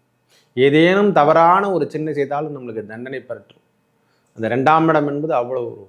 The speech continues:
ஒன்றும் இரண்டும் அவ்வளவு கடுமையான தாக்கம். அதுக்கு தான் நம்ம இப்ப கண்டங்கச்சனியெல்லாம் உங்களை எதுவும் செய்யாது. தொந்தரவுகள் அனைத்தும் ஏழாம் அதிபதி ஏழிலே ஆட்சி பெற்றால் வெற்றி தான் தரும். மனம் இறுக்கம் மட்டும் இருக்கும், நோய் நொடிகள் மட்டும்தான் இருக்கும். ஆனா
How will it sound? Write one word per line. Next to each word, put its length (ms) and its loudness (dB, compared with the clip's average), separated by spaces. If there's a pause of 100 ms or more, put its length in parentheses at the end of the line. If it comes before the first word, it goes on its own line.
(640)
ஒன்றும் 440 0
இரண்டும் 460 -2
அவ்வளவு 320 -4
கடுமையான 480 -4 (160)
தாக்கம். 220 -12 (1000)
அதுக்கு 300 2
தான் 160 4
நம்ம 200 2
இப்ப 200 0
கண்டங்கச்சனியெல்லாம் 680 0
உங்களை 160 0 (100)
எதுவும் 300 -4
செய்யாது. 280 -8 (720)
தொந்தரவுகள் 600 6
அனைத்தும் 380 0 (100)
ஏழாம் 340 4
அதிபதி 280 0 (100)
ஏழிலே 280 2 (160)
ஆட்சி 240 -4 (140)
பெற்றால் 360 -2 (100)
வெற்றி 360 -2
தான் 180 -2
தரும். 220 -10 (1200)
மனம் 340 4
இறுக்கம் 400 4
மட்டும் 240 2
இருக்கும், 260 -2 (120)
நோய் 220 0
நொடிகள் 360 0
மட்டும்தான் 360 -4
இருக்கும். 220 -4
ஆனா 100 -6